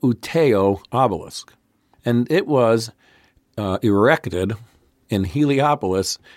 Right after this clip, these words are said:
in Egypt by Ramses the second. Now, Ramses the second lived from thirteen oh three B C to twelve thirteen B C, and he reigned for sixty-six years, arguably, arguably,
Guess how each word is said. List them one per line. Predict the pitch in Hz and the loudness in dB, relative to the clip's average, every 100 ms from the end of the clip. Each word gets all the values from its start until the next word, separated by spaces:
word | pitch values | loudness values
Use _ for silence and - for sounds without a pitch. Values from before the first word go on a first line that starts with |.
| _ | _
in | 131 123 | -2 0
Egypt | 156 165 120 98 | 2 0 0 -2
by | - 110 | 0 0
Ramses | 110 143 156 147 139 147 | 2 2 2 2 2 0
the | 127 | -2
second. | - 151 143 - 92 _ _ _ _ _ | -4 -2 -2 -4 -14 _ _ _ _ _
Now, | 110 | -4
Ramses | 113 147 160 151 147 | 0 2 2 2 0
the | 139 | 0
second | - 160 139 120 | 0 0 0 0
lived | 127 113 | 0 0
from | 120 107 104 - _ _ | -2 -2 -2 -10 _ _
thirteen | - 165 170 - 185 | -4 -2 0 0 2
oh | 175 165 | 2 0
three | - 160 165 | 0 0 2
B | 143 170 | 2 2
C | 147 160 139 131 147 | 0 0 2 2 -2
to | - 131 | -2 -2
twelve | 120 - 151 156 151 - | -2 -6 -2 2 2 0
thirteen | 131 120 101 120 107 | 0 0 0 -2 -2
B | 110 | -2
C, | 104 - 101 101 104 _ _ _ _ - | -4 -2 -2 -2 -6 _ _ _ _ -6
and | 110 113 | -4 -2
he | 110 151 151 | 0 2 4
reigned | 135 131 127 | 4 2 0
for | 113 | -2
sixty-six | 101 - 165 - 139 - 143 - | -2 0 0 -2 -4 0 -2 0
years, | 120 101 98 98 - _ _ - | 2 4 2 -2 -10 _ _ -4
arguably, | 131 135 131 107 110 - - | 0 0 0 -2 -4 -6 -6
arguably, | 165 190 160 120 110 101 101 | -2 0 0 2 2 0 -2